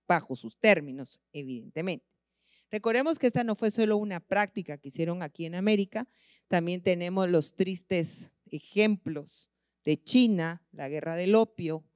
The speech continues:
que era una constante en, en el caso de, de Inglaterra. También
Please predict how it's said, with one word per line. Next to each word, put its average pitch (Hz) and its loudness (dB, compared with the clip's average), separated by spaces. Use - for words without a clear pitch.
que 165 0
era 175 0
una 185 -4
constante 170 -4
en, 147 -12
en 160 -14
el 139 -14
caso 156 -4
de, 127 -8
de 147 -8
Inglaterra. 135 -14
También 262 0